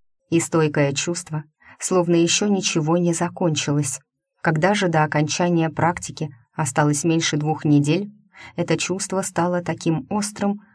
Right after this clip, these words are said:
что я больше не смогла ходить по лагерю в одиночку. Развалины замка Нолрох меня угнетали, сны про них стали навязчивыми и ещё более реальными.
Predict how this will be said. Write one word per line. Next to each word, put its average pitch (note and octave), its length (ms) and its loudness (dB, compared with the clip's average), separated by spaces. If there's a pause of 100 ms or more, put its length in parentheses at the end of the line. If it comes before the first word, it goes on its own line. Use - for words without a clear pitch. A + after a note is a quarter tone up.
(100)
что - 220 -2
я F#3 220 2
больше F#3 380 -2
не F#3 120 -2
смогла E3 440 0
ходить D#3+ 400 -2
по - 80 0
лагерю D3+ 540 0 (260)
в D3+ 100 -4
одиночку. D3 680 0 (420)
Развалины D#3+ 580 2
замка D#3 360 2
Нолрох D3+ 600 2 (100)
меня D#3+ 360 6
угнетали, D3+ 680 2 (320)
сны A3+ 280 4
про D3 180 4
них D3+ 180 2
стали D#3 300 0
навязчивыми D3 920 2 (260)
и E3+ 80 0
ещё D3+ 300 2
более D#3+ 480 2
реальными. D#3 720 2